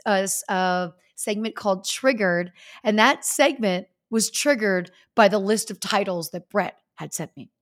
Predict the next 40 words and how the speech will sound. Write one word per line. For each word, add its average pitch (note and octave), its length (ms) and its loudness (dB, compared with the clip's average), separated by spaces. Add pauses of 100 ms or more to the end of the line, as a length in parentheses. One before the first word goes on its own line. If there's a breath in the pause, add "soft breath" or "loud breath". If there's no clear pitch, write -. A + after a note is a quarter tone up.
(420)
So - 160 0
I'd C#4 140 2
gone D#4+ 240 2
through D#4+ 140 -2
quite A#3 340 0
a C#4+ 40 -6
few D#4 280 -2
meetings, F#3+ 540 -2
and F#3 180 -10
we F#3+ 80 -6
were F#3 80 -2
at G#3 160 -2
the G#3+ 60 -12
final A#3 440 0
point G3 320 -8
where F#3+ 100 -10
we're F#3 140 -10
like, F#3 240 -6
"Okay, G3 540 0 (360 loud breath)
we're A3 140 2
gonna A3 240 -2
do A#3+ 220 -4
six A3+ 320 -4
episodes F3+ 560 -2
of F3 80 -6
this F3+ 340 -4 (320 loud breath)
and A#3 160 -2
see A#3 240 -4
if B3 140 -4
it A#3+ 100 -8
gets A#3 240 -8
picked - 320 -12
up." D#3+ 220 -10
Sirius A#3+ 480 -4
X A#3 180 -6
M G#3+ 160 -2
is G#3 140 -6
launching G3 420 -6
their F3 160 -8
new F3 200 -6